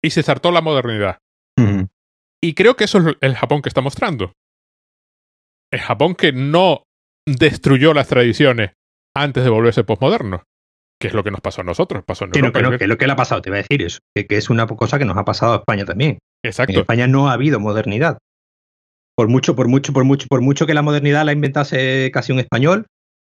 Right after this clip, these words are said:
Speaker 2: pero, mm, la inventó fuera de España, es decir que
Speaker 1: Y, y entonces, claro,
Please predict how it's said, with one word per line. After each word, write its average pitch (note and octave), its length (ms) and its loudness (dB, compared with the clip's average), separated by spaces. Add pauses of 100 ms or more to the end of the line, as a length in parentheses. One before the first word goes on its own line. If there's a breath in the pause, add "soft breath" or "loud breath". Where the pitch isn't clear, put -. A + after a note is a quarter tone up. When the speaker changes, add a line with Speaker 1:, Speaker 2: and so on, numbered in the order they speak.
(140)
Speaker 2:
pero, F#2+ 1160 0
mm, F#2+ 300 0
la G2+ 100 2
inventó G2+ 260 2
fuera A2+ 260 0
de G2 80 -2
España, G2 360 -2
es F#2 100 -10
decir - 180 -8
que F2 140 -12
Speaker 1:
Y, C#3+ 200 -2
y - 20 4
entonces, F3 340 0
claro, A3+ 280 2